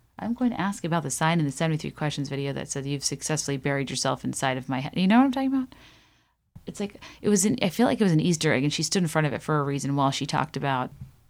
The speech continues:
liking that woodsy candle. What is it? Byredo. Um, anyway, sorry. Guys, it's, <laughs> I haven't even started. I just get excited when I talk about Taylor Swift. I have, I have so much to say.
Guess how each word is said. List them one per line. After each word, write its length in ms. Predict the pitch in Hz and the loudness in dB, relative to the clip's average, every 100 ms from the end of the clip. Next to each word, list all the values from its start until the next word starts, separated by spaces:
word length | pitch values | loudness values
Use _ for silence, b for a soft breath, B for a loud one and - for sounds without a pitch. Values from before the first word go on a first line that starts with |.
| _ _ _ _ _ _ 165 | _ _ _ _ _ _ -6
liking 400 | 165 160 160 147 | -6 -2 -2 0
that 200 | 143 - 151 | -2 -4 -8
woodsy 300 | 151 135 151 | -6 -4 -6
candle. 420 | 139 151 143 151 170 | -4 -2 -2 -2 -6
What 120 | 170 156 | -8 -8
is 60 | |
it? 140 | - 151 | -10 -2
Byredo. 560 | 160 143 139 156 170 - B B B B B - | 0 0 -2 -4 -6 -10 B B B B B -2
Um, 680 | 175 160 147 143 147 170 - _ _ _ _ _ _ _ _ _ _ _ 185 | 2 4 2 0 -4 -8 -12 _ _ _ _ _ _ _ _ _ _ _ -6
anyway, 240 | 160 85 | -6 -6
sorry. 220 | 156 170 - | -10 -12 -8
Guys, 240 | 185 156 - | -6 -4 -6
it's, 460 | 156 - - - - | -6 -4 -4 -4 -6
<laughs> 0 | |
I 540 | - - - - 151 | -6 -10 -12 -10 -4
haven't 220 | 180 208 | -2 2
even 160 | 165 160 | 4 2
started. 220 | - - - _ _ _ _ _ - - B B B | -2 -10 -20 _ _ _ _ _ -20 -20 B B B
I 60 | |
just 160 | 226 - | -4 0
get 60 | 151 | -2
excited 360 | - 208 254 | 2 4 6
when 100 | 160 | 6
I 40 | 151 | 4
talk 160 | 180 | 6
about 180 | 190 180 | 4 4
Taylor 200 | 208 214 | 2 0
Swift. 240 | 208 254 175 | 0 -2 -2
I 40 | |
have, 220 | 170 - | -4 -6
I 60 | - | -8
have 120 | 175 | -6
so 120 | 202 | -6
much 200 | 190 190 | -6 -6
to 120 | - 175 | -10 -10
say. 240 | 226 | -10